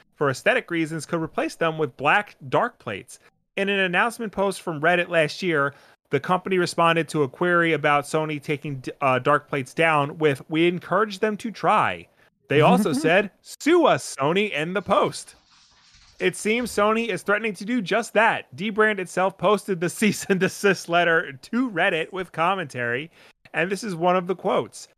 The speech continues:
Speaker 1: "Notwithstanding Sony's serious concerns about Dbrand's conduct and despite your company's adoption of the tagline, 'Go ahead, sue us,' presumably with Sony in mind, Sony would like to offer Dbrand the courtesy of resolving this matter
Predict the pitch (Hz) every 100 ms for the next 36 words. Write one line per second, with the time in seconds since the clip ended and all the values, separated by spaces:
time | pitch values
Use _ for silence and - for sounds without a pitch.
0 | _ _ - 175 - 254 196 - 202 208
1 | 202 196 - 170 170 160 151 - 160 180
2 | 185 - 156 151 151 156 143 139 127 147
3 | 156 151 143 - 151 147 147 143 131 143
4 | 131 127 123 - 160 175 - 156 156 143
5 | 131 - _ _ - 127 147 151 - 143
6 | 135 117 147 139 139 135 123 143 147 131
7 | 139 127 - - 226 147 139 - _ _
8 | _ - 131 180 175 160 160 143 135 -
9 | 156 151 139 131 190 165 151 147 - _
10 | - 196 233 233 196 185 - 180 160 156
11 | 135 180 156 147 147 143 - 190 196 -
12 | 156 135 120 160 214 214 175 - 135 120
13 | 117 123